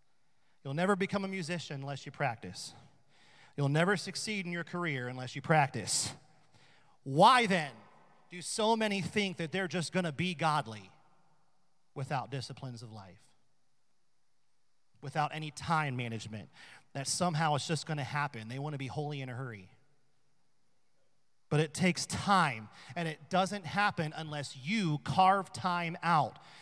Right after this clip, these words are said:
It's an action. You have to redeem the time. You. Out of what? Well, a good place to start would be our individual pleasures. Okay? Things that sap our time, T V,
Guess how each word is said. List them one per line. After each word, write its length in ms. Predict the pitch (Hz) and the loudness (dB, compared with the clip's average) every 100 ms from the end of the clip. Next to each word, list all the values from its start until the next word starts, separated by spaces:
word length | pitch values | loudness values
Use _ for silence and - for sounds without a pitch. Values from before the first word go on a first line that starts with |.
| - | -6
It's 160 | 165 | -4
an 140 | 170 160 175 | -4 -4 2
action. 520 | 180 190 - 143 120 | 4 4 -2 -8 -8
You 300 | 131 220 254 | 0 0 2
have 260 | 180 170 147 | 0 0 -2
to 140 | - 151 | -4 -2
redeem 500 | 143 139 147 131 123 | -2 -2 -4 -2 -4
the 80 | |
time. 380 | 123 147 107 87 - - - _ _ _ _ - _ _ - | -2 -2 -2 -8 -18 -20 -20 _ _ _ _ -20 _ _ 0
You. 300 | 190 202 113 - - | 2 2 0 -10 2
Out 180 | 190 214 | 6 6
of 140 | 190 | 6
what? 320 | 175 240 156 147 | 4 4 4 0
Well, 140 | 156 | -4
a 60 | 143 | -2
good 200 | 185 - | -4 -2
place 260 | 190 175 | -2 -2
to 60 | - | -6
start 300 | - 208 190 | -2 0 0
would 120 | 143 | -4
be 140 | 147 | -2
our 140 | 139 147 | -2 -2
individual 480 | 151 147 156 135 - | -4 -4 -4 -4 -2
pleasures. 480 | 190 147 131 - - - _ _ _ - _ _ _ _ _ _ _ _ _ _ _ 139 | -2 -2 -4 -10 -20 -20 _ _ _ -20 _ _ _ _ _ _ _ _ _ _ _ -20
Okay? 120 | 151 _ - _ | -20 _ -20 _
Things 300 | - 202 208 | 0 0 0
that 100 | 165 | -4
sap 360 | 139 185 190 196 | 0 2 4 4
our 100 | 190 | 0
time, 460 | - 214 175 127 117 | 2 2 4 2 -2
T 240 | 165 143 | -2 -2
V, 340 | 135 135 165 | 0 -2 -4